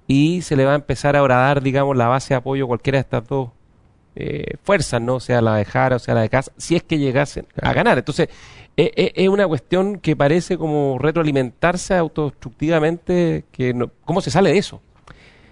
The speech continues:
Speaker 2: Claro, pero para alguien que lleva, si, si, si le creemos a lo que conversábamos al inicio, para alguien que lleva un, un, un trayecto tan largo, eh,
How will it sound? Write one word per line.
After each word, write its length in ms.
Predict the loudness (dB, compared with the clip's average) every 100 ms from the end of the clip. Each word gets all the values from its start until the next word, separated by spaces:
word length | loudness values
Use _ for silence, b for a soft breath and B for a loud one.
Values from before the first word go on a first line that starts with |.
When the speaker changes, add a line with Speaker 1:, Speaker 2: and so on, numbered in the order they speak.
| b
Speaker 2:
Claro, 180 | 0 2
pero 140 | 2
para 120 | 4
alguien 260 | 4 2 0
que 200 | 0 2
lleva, 320 | 4 4 4
si, 440 | 0 -2 -2 -2 -4
si, 260 | -4 -4 -4
si 160 | 0
le 100 | 2
creemos 320 | 2 2 2 0
a 20 |
lo 80 | 0
que 80 | -2
conversábamos 520 | -4 -4 -2 0 0
al 80 | 0
inicio, 480 | -2 -4 -6 -10 -12 _
para 200 | -2 0
alguien 200 | 0 -2
que 140 | -2
lleva 260 | 0 2 0
un, 320 | -2 -6 -10 -10
un, 580 | -6 -6 -6 -6 -8 -10 b b b b
un 160 | -8 -2
trayecto 400 | 0 0 -2 0
tan 260 | 2 2
largo, 520 | 2 0 -2 -6 -8 -8 _ _ _ _ -4
eh, 600 | 0 2 2 0 -4